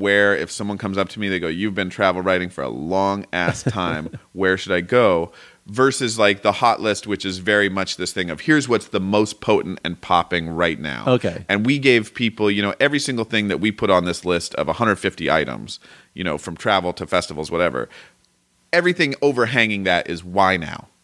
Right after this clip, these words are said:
Speaker 1: Why in twenty twenty?" Whether it's, uh, co-, something connected to being an election year or something con-, connected to the fact that our planet is burning or whatever.
Speaker 2: Right.
Speaker 1: But for me personally,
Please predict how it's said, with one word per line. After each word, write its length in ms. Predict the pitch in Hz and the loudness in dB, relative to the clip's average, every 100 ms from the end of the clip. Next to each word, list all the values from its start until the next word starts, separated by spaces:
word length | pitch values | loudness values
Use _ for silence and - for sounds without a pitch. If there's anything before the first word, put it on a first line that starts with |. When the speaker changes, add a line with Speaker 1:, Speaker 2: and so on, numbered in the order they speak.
| _ _ - | _ _ -10
Speaker 1:
Why 320 | 98 110 113 | 0 2 4
in 180 | 101 92 | 2 -2
twenty 300 | - 87 82 | -6 -8 -8
twenty?" 380 | - 60 50 - _ _ _ - | -10 -14 -14 -18 _ _ _ -2
Whether 260 | 95 92 | 2 2
it's, 160 | 82 - - - | 0 -6 -10 -6
uh, 80 | 87 - | -6 -6
co-, 180 | 113 - | -2 -2
something 360 | - 113 110 | -2 -4 -4
connected 360 | 104 104 101 92 | -2 -2 -2 -6
to 60 | |
being 220 | 92 101 98 | -2 -2 0
an 100 | 98 | 2
election 380 | 131 123 - 113 | 2 0 -4 0
year 260 | 110 104 - - - | 0 0 -4 -16 -8
or 100 | 85 | -6
something 400 | - 98 101 98 | -4 -4 -4 -6
con-, 200 | 101 98 - | -8 -12 -10
connected 360 | 117 104 95 | -4 -4 -4
to 40 | 92 | -8
the 60 | |
fact 280 | 92 104 92 | 0 2 2
that 80 | 92 | -2
our 100 | 85 | -2
planet 300 | - 123 113 | 0 2 2
is 100 | 98 | -2
burning 380 | 101 101 95 95 | -2 -2 -2 -2
or 180 | 65 92 | 0 0
whatever. 500 | 90 76 57 - - - - | 2 0 -2 -6 -10 -18 -6
Speaker 2:
Right. 300 | 123 95 87 - _ - | 0 2 0 -6 _ 0
Speaker 1:
But 220 | 151 135 | 2 2
for 120 | - 113 | 2 2
me 140 | 110 | 2
personally, 760 | - - 180 - 101 78 62 | 0 2 2 2 -4 -4 -6